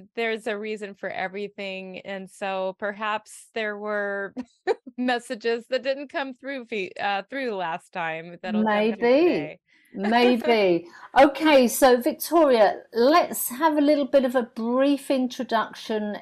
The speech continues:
Speaker 2: into what law of attraction is, or L O A, as often I call it. Um, over to you.
Speaker 1: Yeah, so, you know, so I consider, uh, a couple of definitions. The shortest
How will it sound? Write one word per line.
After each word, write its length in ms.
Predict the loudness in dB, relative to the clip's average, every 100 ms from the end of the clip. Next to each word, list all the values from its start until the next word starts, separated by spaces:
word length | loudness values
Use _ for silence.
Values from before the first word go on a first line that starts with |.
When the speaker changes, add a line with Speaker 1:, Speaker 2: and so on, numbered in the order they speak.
| -8
Speaker 2:
into 720 | -6 -4 -6 -2 4 4 4 -6 _ _
what 260 | 2 4 4
law 240 | 6 6
of 120 | 4 2
attraction 760 | -2 -2 -4 -4 -6 -4 -4
is, 420 | -2 0 2 0
or 320 | 2 4 4 4
L 220 | 4 6
O 180 | 6 6
A, 200 | 4 4
as 160 | 2 0
often 380 | 0 -2 -4
I 200 | -2 -2
call 420 | -4 -2 -2 0 -2
it. 260 | -4 -8 -16 -20 -20 -20 -4
Um, 520 | 2 4 4 0 -4 -4 4
over 300 | 6 4 0
to 220 | -2 0
you. 500 | 4 6 4 2 -6 _ _ _ _ _ -20
Speaker 1:
Yeah, 340 | -14 -8 -6 -6 -6
so, 380 | -6 -4 -4 -8 _ _ -16
you 60 | -12
know, 80 | -10
so 160 | -10 -10
I 200 | -8 -8
consider, 960 | -6 -10 -10 -8 -6 -2 0 0 -2 -6
uh, 300 | -6 -6 -6 -8
a 80 | -12
couple 440 | -10 -10 -6 -6
of 120 | -6
definitions. 840 | -6 -12 -12 -14 -14 -16 -18 -18 -14
The 80 | -12
shortest 640 | -12 -8 -6 -4 -8 -12